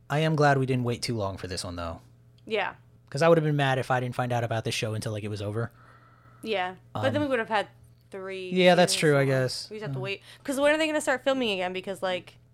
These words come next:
Speaker 1: Oh, yeah, I
Speaker 2: okay.
Speaker 1: don't know. Second season probably won't happen until, like, <laughs> maybe,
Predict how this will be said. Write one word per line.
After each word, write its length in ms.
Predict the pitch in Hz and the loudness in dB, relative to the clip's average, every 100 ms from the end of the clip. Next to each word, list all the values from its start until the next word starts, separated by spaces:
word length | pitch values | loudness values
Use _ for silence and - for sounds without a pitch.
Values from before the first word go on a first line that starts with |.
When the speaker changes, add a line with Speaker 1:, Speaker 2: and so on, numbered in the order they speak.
| - | 0
Speaker 1:
Oh, 140 | 147 156 | 6 8
yeah, 160 | 147 | 8
I 40 | 143 | 6
Speaker 2:
okay. 40 | |
Speaker 1:
don't 100 | 143 | 4
know. 200 | 139 131 | 2 0
Second 340 | 120 156 143 123 | 0 0 2 0
season 320 | 135 127 123 | -2 -2 -2
probably 260 | 135 120 | -2 -2
won't 220 | 120 120 113 | -4 -4 -4
happen 260 | 117 120 113 | -4 -4 -4
until, 180 | 123 113 | -4 -4
like, 220 | 110 101 - - - - - | -4 -4 -6 -8 -20 -20 -12
<laughs> 100 | 92 | -4
maybe, 560 | 139 127 127 127 127 | -2 0 -2 -4 -6